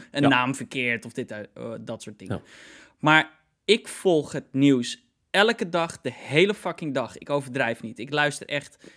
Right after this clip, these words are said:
Speaker 1: zoveel. Ik, ja, ik ben echt, ik, ik hou alles bij.
Speaker 2: Ja.
Speaker 1: En als je gewoon luistert en kijkt naar wat er gezegd wordt en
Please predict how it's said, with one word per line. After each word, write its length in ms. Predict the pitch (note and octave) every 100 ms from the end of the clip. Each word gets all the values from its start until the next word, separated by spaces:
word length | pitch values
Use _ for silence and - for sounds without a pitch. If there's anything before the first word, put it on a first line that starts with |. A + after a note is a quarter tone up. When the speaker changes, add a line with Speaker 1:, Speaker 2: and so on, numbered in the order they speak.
| _ _
Speaker 1:
zoveel. 1160 | - A2+ A2 E3+ G#3+ G#3+ G3+ _ - - F3+ E3+ -
Ik, 160 | D#3+ -
ja, 260 | D#3+ C#3 -
ik 100 | D3+
ben 240 | E3+ E3
echt, 360 | - E3 - - _ _ _
ik, 200 | - D3+ -
ik 120 | D#3
hou 220 | C#3 F3+
alles 220 | D#3+ F3 A#2+
bij. 300 | A2 G2+ - _ _ - - _ _
Speaker 2:
Ja. 100 | -
Speaker 1:
En 300 | F#3 G3 F3 _ _ _ _ -
als 340 | G3 C4+ C#4
je 100 | C#4
gewoon 340 | - G#3+ G3
luistert 640 | D3 D#3+ G3 A3+ - F#3 -
en 260 | D#3 D3+
kijkt 300 | - F#3 F3+
naar 120 | E3+ C#3
wat 160 | C#3+
er 60 | -
gezegd 540 | B2 G#2+ E3+ G3+ -
wordt 340 | - G#4+ - _ _ _ _ _ _ -
en 240 | F3 D#3+